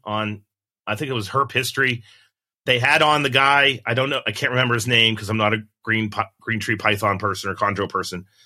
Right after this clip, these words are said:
but they had on a guy who was really active. He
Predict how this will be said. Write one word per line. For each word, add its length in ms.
but 80
they 100
had 140
on 100
a 40
guy 260
who 80
was 160
really 280
active. 440
He 200